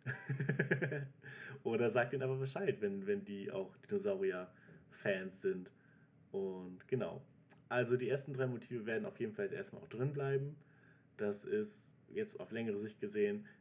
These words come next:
vielleicht werden die irgendwann noch mal ändern, wenn ich jetzt, wenn ich jetzt merke, so, okay, der eine,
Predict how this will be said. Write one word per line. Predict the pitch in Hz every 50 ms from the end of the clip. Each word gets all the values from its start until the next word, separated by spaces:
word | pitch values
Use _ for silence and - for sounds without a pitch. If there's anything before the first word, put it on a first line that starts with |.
| - - -
vielleicht | 120 117 113 -
werden | - 117 110 107
die | 107 104
irgendwann | 98 113 117 107 110
noch | 104 101 98 -
mal | -
ändern, | - 107 117 127 127 120 117
wenn | 104 104 104
ich | 104 98 -
jetzt, | - 92 90 - - - - - -
wenn | - 104
ich | 104 101
jetzt | - 98 - -
merke, | 104 95 104 101 104
so, | 98 - 92
okay, | - - - 98 98
der | 98 92 -
eine, | 76 90 95 95 92 92 95